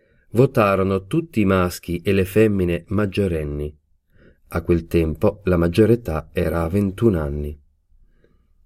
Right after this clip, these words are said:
Per la prima volta in Italia votarono anche le donne. La campagna referendaria fu davvero molto accesa e combattuta. L'Italia sembrava divisa in due.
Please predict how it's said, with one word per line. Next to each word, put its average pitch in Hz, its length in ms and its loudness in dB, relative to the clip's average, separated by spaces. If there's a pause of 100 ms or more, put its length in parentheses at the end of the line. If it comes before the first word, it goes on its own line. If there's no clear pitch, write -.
(340)
Per 131 160 2
la 123 120 2
prima 104 260 0
volta 85 640 -2
in 104 160 2
Italia 87 680 -4
votarono 110 720 2
anche 127 320 -2
le 127 140 4
donne. 78 500 -4 (1700)
La 110 180 2
campagna 123 520 2
referendaria 98 840 0
fu 101 180 -4
davvero 101 400 2
molto 117 380 4
accesa 95 600 -2
e 98 120 -6
combattuta. 85 840 -4 (540)
L'Italia 113 580 2
sembrava 110 520 2
divisa 107 400 0
in 104 160 0
due. 85 420 -4